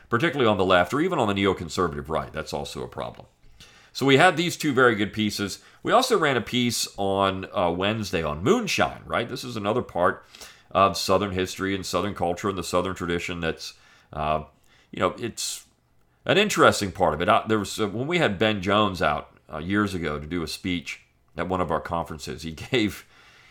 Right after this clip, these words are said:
he gave the, uh, the, the, he, a rendition of the very famous, uh, senator who stood up, or co-,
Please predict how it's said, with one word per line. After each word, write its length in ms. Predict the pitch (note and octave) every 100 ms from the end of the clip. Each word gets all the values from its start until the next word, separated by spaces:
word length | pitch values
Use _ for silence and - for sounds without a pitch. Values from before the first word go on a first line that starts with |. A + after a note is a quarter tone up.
| _
he 160 | A2
gave 500 | G2+ G#2+ B2 B2+ G#2
the, 280 | F2+ G2+ F#2+
uh, 220 | F2 E2+ D2 B1+
the, 260 | C#2+ F#2+ D2+
the, 240 | F2 F2 D#2
he, 200 | F2 D2+ D#2
a 100 | F2+
rendition 800 | F2+ G2 F#2 G#2 G#2+ F#2 D2 C#2+
of 260 | - D2+ D2
the 140 | E2
very 320 | D2+ F2+ G#2 G2+
famous, 800 | - F2+ F#2 F2+ D#2 - - - - - _ _
uh, 260 | - D#2+ D2+
senator 720 | - - G2+ G2 F#2+ F2 D2+
who 80 | E2
stood 280 | - F2 D#2+
up, 220 | D#2 D2
or 60 |
co-, 280 | C#2+ F#2+ E2